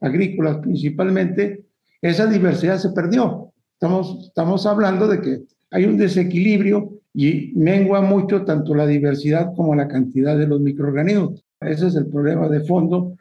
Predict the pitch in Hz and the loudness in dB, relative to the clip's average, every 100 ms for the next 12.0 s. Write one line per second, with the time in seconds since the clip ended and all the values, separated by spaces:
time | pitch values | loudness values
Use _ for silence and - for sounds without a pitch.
0 | _ - 151 139 143 170 180 156 131 135 | _ -2 0 2 2 2 2 2 0 0
1 | 196 196 185 170 160 151 143 135 139 143 | 0 2 2 2 0 0 -2 -4 -2 0
2 | 151 143 151 139 139 147 151 170 208 - | 2 2 2 2 0 -2 -2 -2 0 -2
3 | - _ _ _ _ _ - 139 165 185 | -10 _ _ _ _ _ -2 2 4 4
4 | 196 190 - 185 185 190 185 156 151 151 | 2 0 0 2 2 2 2 2 2 0
5 | 147 147 135 175 180 196 180 202 214 214 | 2 0 0 0 0 0 -2 -2 0 0
6 | 180 196 190 190 _ _ _ _ 151 160 | 0 -2 -4 -8 _ _ _ _ 0 0
7 | 156 151 151 151 190 185 - 208 185 202 | 0 2 2 2 0 0 0 0 2 0
8 | - 202 196 196 185 92 87 185 196 196 | 0 0 2 0 0 -2 0 0 2 2
9 | 185 180 156 156 190 156 131 139 185 156 | 2 0 0 0 0 2 4 4 2 2
10 | 175 185 190 - 185 185 180 175 175 170 | 2 2 0 0 2 2 0 0 0 2
11 | 147 151 - 170 185 208 190 - 202 | 0 0 -2 0 0 0 -2 -2 -4